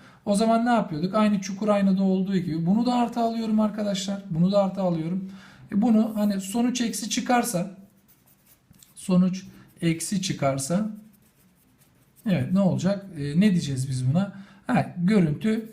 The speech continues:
görüntü sanalmış diyeceğiz. Görüntü sanalmış. Sanalmış deriz. Evet, bunu da söyleyelim. Tamam. Şimdi devamında ne var bakalım? Evet, bakalım.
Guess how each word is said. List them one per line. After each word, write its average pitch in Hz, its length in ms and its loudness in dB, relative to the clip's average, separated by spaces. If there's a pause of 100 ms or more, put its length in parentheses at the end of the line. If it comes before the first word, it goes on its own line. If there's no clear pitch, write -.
(100)
görüntü 180 600 0
sanalmış 165 640 2
diyeceğiz. - 480 -12 (280)
Görüntü 139 800 -4 (1000)
sanalmış. 147 840 -2 (720)
Sanalmış 139 1040 -6 (680)
deriz. 127 420 -6 (600)
Evet, - 160 -10 (120)
bunu 139 200 -2
da 127 60 -4
söyleyelim. 87 480 -12 (580)
Tamam. 190 460 0 (720)
Şimdi 220 280 0
devamında 202 540 2
ne 185 180 2
var 143 180 -4
bakalım? 139 520 -4 (460)
Evet, 135 320 -10
bakalım. 135 360 -6